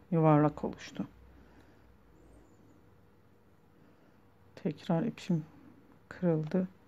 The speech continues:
Şöyle arkadaşlar, şimdi oldu.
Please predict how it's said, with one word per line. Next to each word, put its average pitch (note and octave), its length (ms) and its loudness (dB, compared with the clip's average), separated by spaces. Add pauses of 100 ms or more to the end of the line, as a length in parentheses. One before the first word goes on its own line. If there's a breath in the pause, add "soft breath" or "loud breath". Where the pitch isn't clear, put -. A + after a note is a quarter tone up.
(600 soft breath)
Şöyle D#3 500 0
arkadaşlar, - 680 -6
şimdi D#3 420 4
oldu. D#3 400 0